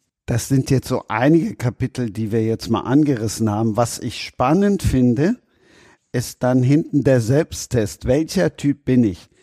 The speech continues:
Eins haben wir jetzt schon gelernt. Sörensen ist garantiert kein übertriebener Optimist.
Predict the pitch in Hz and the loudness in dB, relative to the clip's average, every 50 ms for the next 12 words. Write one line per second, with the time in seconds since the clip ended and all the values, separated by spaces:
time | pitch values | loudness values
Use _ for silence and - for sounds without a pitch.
0 | _ - - 117 143 180 220 233 - - - 156 - 143 139 135 131 123 139 151 | _ -6 -2 0 2 2 2 0 -2 -2 0 2 2 2 2 2 0 0 -2 -2
1 | - - - 135 120 113 98 107 95 92 92 87 78 73 71 - - - - _ | -2 -2 0 0 2 2 0 -2 -4 -4 -4 -4 -4 -6 -8 -10 -14 -20 -20 _
2 | _ _ _ _ _ _ _ _ _ _ _ - - 104 98 120 151 180 196 196 | _ _ _ _ _ _ _ _ _ _ _ -16 -12 -6 -2 0 2 2 2 4
3 | 165 156 127 101 - 101 101 90 85 _ _ _ _ _ _ _ - 104 98 - | 4 4 2 2 0 -2 -4 -4 -6 _ _ _ _ _ _ _ -6 -6 -6 -6
4 | - _ _ _ _ - - 120 117 127 131 131 135 135 131 127 - - 120 120 | -8 _ _ _ _ -2 2 2 2 4 2 4 4 4 2 2 0 -4 0 2
5 | 120 120 117 - - - - _ _ _ _ _ _ _ _ _ _ - - 110 | 4 2 2 0 -2 -14 -16 _ _ _ _ _ _ _ _ _ _ -8 -4 -2
6 | 107 110 120 123 - - - 117 110 98 104 98 - - - - 107 107 104 104 | 2 2 2 2 0 -2 -4 -6 -4 -2 -2 -4 -4 -6 -10 -6 -6 -4 -2 -2
7 | 104 98 92 78 - 85 - _ - - 107 90 82 76 73 - - - - - | -2 -2 -2 -4 -8 -12 -14 _ -12 -10 -8 -8 -8 -8 -10 -12 -14 -16 -18 -20
8 | - | -20